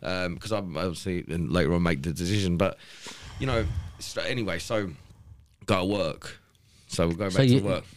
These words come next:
Speaker 2: ch-, you finish church.
Speaker 1: Yeah,
Speaker 2: You finish
Speaker 1: finish
Speaker 2: your sing,
Speaker 1: church.
Speaker 2: sing-alongs of
Speaker 1: Yeah.
Speaker 2: the religious music.
Speaker 1: Yeah. Listen to someone go on about.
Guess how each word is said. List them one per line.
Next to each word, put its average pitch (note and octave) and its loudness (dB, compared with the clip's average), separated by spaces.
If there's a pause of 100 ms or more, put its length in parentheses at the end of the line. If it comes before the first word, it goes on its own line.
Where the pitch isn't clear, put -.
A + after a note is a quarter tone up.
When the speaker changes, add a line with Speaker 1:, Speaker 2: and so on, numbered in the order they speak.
Speaker 2:
ch-, - -10 (220)
you B2 6
finish D#3 6
church. - 4 (140)
Speaker 1:
Yeah, G2 0
Speaker 2:
You - -2
finish C3+ 6
Speaker 1:
finish A#2+ 6
Speaker 2:
your F#2 2
sing, B2 8
Speaker 1:
church. - -2
Speaker 2:
sing-alongs A2 6
of G2 6
Speaker 1:
Yeah. F#2 2
Speaker 2:
the G#2+ 8
religious G#2 6
music. G2 6
Speaker 1:
Yeah. E2 -4 (520)
Listen A2 2
to G2 -6
someone F#2 2 (320)
go F#2 4
on F2+ 0
about. F2 -4